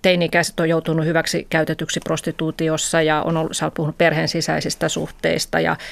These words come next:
islamista ja seksuaalisesta vapautumisesta ja tämmöisistä isoista teemoista usein ennen kuin ne ovat nousseet isompaan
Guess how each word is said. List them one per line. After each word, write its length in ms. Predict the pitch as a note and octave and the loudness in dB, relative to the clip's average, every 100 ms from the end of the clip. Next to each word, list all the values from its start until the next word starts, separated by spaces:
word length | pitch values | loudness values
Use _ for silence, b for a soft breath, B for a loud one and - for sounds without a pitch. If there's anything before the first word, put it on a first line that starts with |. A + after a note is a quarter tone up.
| B | B
islamista 800 | - E3 - D#3+ D#3+ D#3+ - - | -4 -2 0 0 2 -2 -2 0
ja 140 | E3 D#3+ | 2 2
seksuaalisesta 720 | E3 D#3+ D#3 D#3 F3+ - D#3+ | 0 -4 -2 -2 -4 -2 0
vapautumisesta 800 | E3 D#3+ D#3 D3+ D#3 D#3 F3+ - | 0 0 -2 0 -4 -4 -6 -4
ja 40 | D#3 | -4
tämmöisistä 520 | F3 E3 D#3+ - D#3+ B B B B | -2 -2 -4 -4 -4 B B B B
isoista 380 | G3 F#3+ E3 E3+ | 0 2 0 0
teemoista 560 | - F#3 E3+ D#3+ - D#3+ - | 2 4 4 0 0 -2 0
usein 340 | F#3 F3 E3 | 2 2 4
ennen 380 | F#3 F#3+ E3+ E3 | 4 4 4 4
kuin 140 | D#3+ D#3+ | 2 2
ne 60 | |
ovat 200 | D#3+ D#3+ | 2 0
nousseet 580 | E3+ D#3+ D#3 D#3 D3 - B B B B | 0 0 0 0 -2 -2 B B B B
isompaan 640 | F3 E3+ D#3 D#3+ D#3 - | 2 2 2 0 0 -2